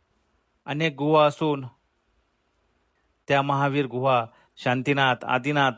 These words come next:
पार्श्व म्हणून ओळखल्या जातात. मांगी डोंगरावर कृष्णकुंड असून ते कृष्णाच्या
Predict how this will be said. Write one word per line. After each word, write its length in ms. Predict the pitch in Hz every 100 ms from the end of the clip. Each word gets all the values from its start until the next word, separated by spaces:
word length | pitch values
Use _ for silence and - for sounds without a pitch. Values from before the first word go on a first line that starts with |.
| _ _ -
पार्श्व 300 | 135 143 -
म्हणून 360 | 131 143 135 120 _ -
ओळखल्या 380 | 120 131 143 135
जातात. 300 | 117 110 98 - _ _ _ _ _ _ _ _
मांगी 340 | 113 110 123 127
डोंगरावर 580 | 120 120 127 135 131 113
कृष्णकुंड 760 | - - 131 160 151 151 151
असून 440 | 147 143 156 139 123 _ _
ते 120 | 156 156
कृष्णाच्या 720 | 147 147 170 160 170 151